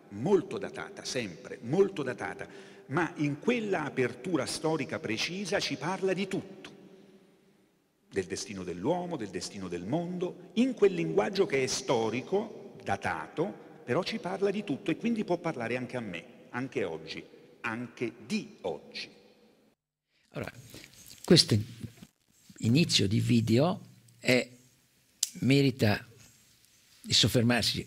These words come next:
Speaker 2: abbastanza a lungo, perché ci dice: "La grande opera d'arte è la rivelazione di un mondo di significati." In un certo momento storico, perché l'arte è molto datata,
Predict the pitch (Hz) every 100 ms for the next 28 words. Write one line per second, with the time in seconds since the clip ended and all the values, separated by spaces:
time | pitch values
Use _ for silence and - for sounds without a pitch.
0 | - 117 107 - 101 90 165 226 - -
1 | - - - - - - - 113 120 123
2 | - - - - - - _ - - -
3 | 139 135 110 107 101 - - _ _ _
4 | _ _ _ _ - _ - 98 120 156
5 | 185 139 156 165 117 104 98 107 92 87
6 | - 127 139 151 127 120 120 117 160 131
7 | 104 110 143 160 202 247 233 233 113 127
8 | - 127 117 - - - - - _ _
9 | _ _ - - - - - _ _ _
10 | _ _ _ - - - 160 240 - 233
11 | - 175 185 220 120 - 202 151 110 98
12 | 101 127 139 165 185 - 117 185 202 147
13 | 110 107 104 92 87 87